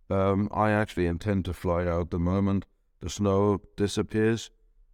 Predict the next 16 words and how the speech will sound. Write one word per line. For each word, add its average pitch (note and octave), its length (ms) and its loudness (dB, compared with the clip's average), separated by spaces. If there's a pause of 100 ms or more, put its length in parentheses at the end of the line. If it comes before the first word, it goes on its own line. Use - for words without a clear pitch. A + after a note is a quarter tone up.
(120)
and, G2 460 0
uh, G2+ 300 4
with G2+ 280 0
our G2 240 0
project G2 480 0
geologists, F#2 680 -2 (300)
we're F#2 160 2
gonna F#2+ 240 2
plan G2 640 0
all G2 320 0
the F#2+ 320 0
exploration G2 800 -2 (320)
on G2 100 0
the F#2+ 140 0
other D#3+ 200 0
projects - 680 -4